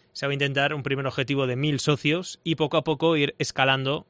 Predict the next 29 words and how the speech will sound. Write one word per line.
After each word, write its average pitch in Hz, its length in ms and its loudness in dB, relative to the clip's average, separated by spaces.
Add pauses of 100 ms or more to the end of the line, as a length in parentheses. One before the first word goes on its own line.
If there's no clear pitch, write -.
desde 123 420 -8
la 117 300 -4
Le 123 200 -4
Plata, 131 300 -2
donde 131 220 -2
se - 80 -6
encuentra 127 340 0
ahora 127 140 2
mismo 131 240 -2
el 135 80 -2
Peñas, 139 400 -2
hasta, 190 340 0 (440)
ya 214 160 4
veremos 113 260 -2
dónde. 104 300 -8 (460)
Ilusión 175 680 2
hay 175 280 2 (160)
un 170 320 2
montón, 120 480 -4 (200)
y 139 220 -2
eso 143 500 -2
a 131 80 0
veces 139 320 -2
mueve 147 300 2
montañas. 131 560 0
Por 139 200 -6
ahí 151 120 0
se 165 100 -4
empieza, 113 480 -8